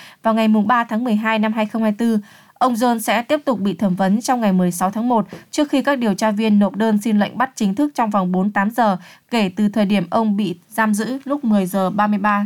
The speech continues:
sáng mười lăm tháng một. Ông Yeol hiện bị đình chỉ nhiệm vụ sau khi bị Quốc hội Hàn Quốc thông qua đề xuất luận tội vào ngày mười bốn tháng mười hai năm hai không hai tư. Đang đối mặt với các cáo buộc nổi loạn và lạm dụng quyền lực,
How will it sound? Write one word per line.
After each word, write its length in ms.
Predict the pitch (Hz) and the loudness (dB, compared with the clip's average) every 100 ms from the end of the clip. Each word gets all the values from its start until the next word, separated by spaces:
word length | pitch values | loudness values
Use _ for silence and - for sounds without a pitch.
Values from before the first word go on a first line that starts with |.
| 208 | -4
sáng 320 | 190 185 247 | -2 -2 0
mười 120 | 220 | 0
lăm 180 | 202 202 | 0 0
tháng 160 | 185 208 | 0 2
một. 180 | 202 - _ _ _ _ _ _ - | 2 -2 _ _ _ _ _ _ -2
Ông 180 | 262 247 | -2 2
Yeol 160 | 262 240 | 0 0
hiện 280 | 240 196 | 0 0
bị 100 | 208 | 0
đình 200 | 190 208 190 | 0 0 0
chỉ 180 | 208 180 | 0 0
nhiệm 180 | 185 | 0
vụ 220 | 196 208 208 | -2 -2 -2
sau 160 | 226 | -4
khi 200 | 214 226 | -2 -2
bị 140 | 208 185 | -2 -4
Quốc 180 | 277 | -2
hội 180 | 285 208 | 0 0
Hàn 180 | 220 175 | -2 -2
Quốc 200 | 175 294 - | 0 -2 -2
thông 180 | 226 | -2
qua 120 | 214 208 | 0 0
đề 180 | 185 | 0
xuất 280 | 175 277 285 | -2 -4 -4
luận 140 | 202 170 | -4 -2
tội 240 | 202 - - - - | -2 -4 -10 -12 -4
vào 100 | 220 | 0
ngày 140 | 214 | 2
mười 160 | 202 196 | 2 2
bốn 240 | 185 190 | 0 0
tháng 160 | 233 277 | -2 -2
mười 100 | 226 | -2
hai 240 | 226 226 | -2 -2
năm 160 | 220 226 | -2 -2
hai 120 | 220 | -4
không 160 | 220 226 | -2 -2
hai 100 | 214 | 0
tư. 280 | 226 226 208 - - - | 0 0 -2 -6 -20 -4
Đang 220 | 247 269 | -2 0
đối 120 | 233 | -2
mặt 200 | 254 240 - | -2 -2 -4
với 160 | 196 202 | -6 -2
các 200 | 277 262 | -2 0
cáo 140 | 214 | 0
buộc 220 | 247 208 | 0 0
nổi 180 | 208 175 | 0 2
loạn 240 | 190 180 | 0 0
và 120 | 185 185 | -2 -2
lạm 200 | 185 185 | -2 -4
dụng 160 | 180 | -8
quyền 200 | 180 185 | -4 -2
lực, 140 | 196 | 0